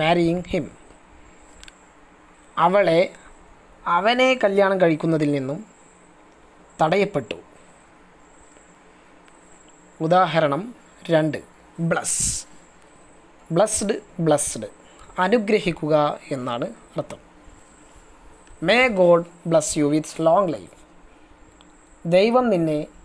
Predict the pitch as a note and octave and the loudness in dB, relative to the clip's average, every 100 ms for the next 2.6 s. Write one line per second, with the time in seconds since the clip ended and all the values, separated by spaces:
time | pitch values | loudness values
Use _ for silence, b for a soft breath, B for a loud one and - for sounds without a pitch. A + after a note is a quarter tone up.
0 | - - - - - F3 G#3 A#3 A3+ G3 | -20 -20 -20 -20 -10 -2 0 4 4 4
1 | D#3+ - D3+ C3+ D#3 - - - D#3+ D#3+ | 0 -6 -6 -6 -6 -10 -20 -12 -6 -6
2 | D3 A#2+ C#3 - - A2 | -6 -10 -10 -10 -10 -12